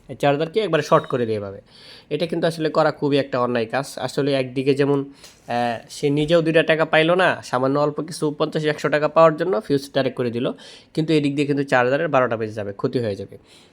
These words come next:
তা আসলে সাধারণত ড্রাইভার কিন্তু এটা বোঝে না যে আসলে কেন ফিউজটা ডাইরেক্ট করলো, কী কাজ তার, ডাইরেক্ট করলে কী ক্ষতি হবে, কী লাভ হবে, এই জিনিসটা কিন্তু সে বোঝে না।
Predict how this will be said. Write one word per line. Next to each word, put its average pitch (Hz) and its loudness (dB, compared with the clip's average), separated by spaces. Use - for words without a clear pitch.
তা 135 2
আসলে 165 0
সাধারণত 156 0
ড্রাইভার 143 2
কিন্তু 165 -6
এটা 147 2
বোঝে 127 2
না 113 -2
যে 139 -6
আসলে 147 -4
কেন 143 2
ফিউজটা 135 -2
ডাইরেক্ট 127 0
করলো, 120 -2
কী 135 -10
কাজ 127 -2
তার, 117 0
ডাইরেক্ট 135 4
করলে 135 2
কী 131 -2
ক্ষতি 139 0
হবে, 123 2
কী 139 -4
লাভ 117 0
হবে, 123 -4
এই 156 -4
জিনিসটা 165 -4
কিন্তু 170 -8
সে 165 -2
বোঝে 127 0
না। 101 -8